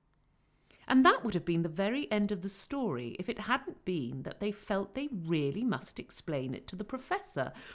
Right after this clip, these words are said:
why four of the coats out of the wardrobe were missing. And the professor,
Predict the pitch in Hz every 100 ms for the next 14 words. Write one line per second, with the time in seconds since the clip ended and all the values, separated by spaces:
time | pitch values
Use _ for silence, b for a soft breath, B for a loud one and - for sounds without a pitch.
0 | B 254 277 269 - 294 320 403 415 415
1 | - 135 - - 151 175 233 220 143 135
2 | 139 143 165 214 320 - 127 123 131 143
3 | _ _ _ _ _ _ _ _ _ -
4 | B B B B 403 415 349 - 480 -
5 | - -